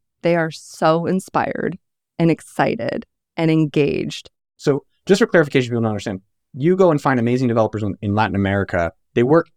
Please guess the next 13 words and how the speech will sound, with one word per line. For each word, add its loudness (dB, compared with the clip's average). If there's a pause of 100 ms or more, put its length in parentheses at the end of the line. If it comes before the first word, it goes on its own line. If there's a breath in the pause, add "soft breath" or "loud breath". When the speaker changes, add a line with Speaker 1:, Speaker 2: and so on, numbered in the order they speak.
(120)
Speaker 2:
for 2
your -2
company, -8
Speaker 1:
Yes. 2
Speaker 2:
technically, -4
but -6
then 2
you 2
help 0
place 0
them 0
in 0
American 0